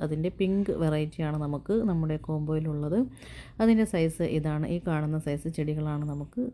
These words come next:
ആ, കോംബോയിൽ ഉൾപ്പെടുത്തിയിരിക്കുന്നത്. അപ്പോൾ ഇത് ഒരുപാട് പേർ നമ്മുടെ നാടൻ സെവൻ ഡേയ്സ് റോസ് കൊണ്ട്, ആ, വളർത്തി അത് നിറയെ പൂ പിടിപ്പിച്ച് നമ്മുടെ ഗ്രൂപ്പിലൊക്കെ വീഡിയോസ് ഇടാറുണ്ട്. അപ്പോൾ അതൊരു സന്തോഷകരമായ ഒരു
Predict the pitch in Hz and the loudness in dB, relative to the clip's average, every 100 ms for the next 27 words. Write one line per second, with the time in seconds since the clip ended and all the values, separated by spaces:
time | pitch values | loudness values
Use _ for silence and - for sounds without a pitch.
0 | - 156 151 - 156 151 151 151 147 - | -2 0 -2 -2 -2 0 0 0 -2 -2
1 | 160 156 151 151 143 143 180 247 - - | -4 -2 -6 -4 -6 -2 -2 -2 -8 -20
2 | - - - - 170 160 165 160 160 - | -20 -20 -20 -8 -4 0 2 2 2 2
3 | 202 226 214 226 226 220 208 202 180 175 | 2 4 6 6 6 4 4 2 0 0
4 | 175 160 170 165 160 156 160 170 160 156 | 2 2 0 0 0 0 -2 -2 -4 -2
5 | 160 156 151 160 - 151 151 147 147 - | -2 -2 -2 -2 -2 -2 0 0 -2 0
6 | 220 240 160 156 156 156 160 165 160 151 | 2 2 2 2 2 2 0 0 0 2
7 | 156 156 156 - 160 156 151 151 156 156 | 0 -2 -6 -2 0 0 -2 0 -2 -2
8 | 185 170 147 139 143 160 156 151 147 143 | -4 -4 -2 -2 -2 -4 -4 -2 -2 -4
9 | 147 226 - - - - - - 160 151 | -4 -6 -10 -20 -18 -18 -20 -10 -6 -2
10 | 160 160 156 185 220 226 214 214 214 185 | 0 2 0 0 -2 0 2 2 0 0
11 | 165 160 | 0 0